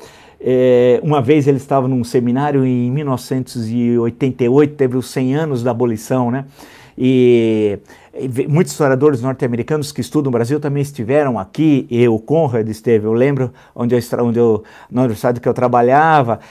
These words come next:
ele foi lá, fez uma palestra. Esse é um trabalho fundamental, os últimos anos da escravatura no Brasil,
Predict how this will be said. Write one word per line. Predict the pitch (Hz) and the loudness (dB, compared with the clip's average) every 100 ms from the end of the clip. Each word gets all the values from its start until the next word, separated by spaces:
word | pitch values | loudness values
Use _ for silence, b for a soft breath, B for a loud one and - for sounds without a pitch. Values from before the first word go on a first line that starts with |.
| B - | B 0
ele | 131 | 2
foi | 131 110 | 2 -2
lá, | 110 135 117 | 0 2 2
fez | 120 120 | -2 -4
uma | 120 117 | -4 -4
palestra. | 117 113 123 117 - | 0 2 0 0 0
Esse | 190 208 | 2 2
é | 165 | -4
um | |
trabalho | 139 113 107 131 131 | -4 -4 -2 -2 -2
fundamental, | 113 - 151 147 131 117 110 175 165 143 113 - - | -6 -10 -6 -6 -4 -6 -6 -4 -2 0 -2 -6 -4
os | 139 113 | -2 0
últimos | 156 165 147 131 107 | -2 -4 -6 -6 -2
anos | 131 131 110 | -4 -4 -6
da | 120 | -8
escravatura | 113 120 117 117 113 120 113 | -6 -4 0 0 -2 0 2
no | 110 | 2
Brasil, | 113 117 98 104 101 | 0 0 -2 -2 -2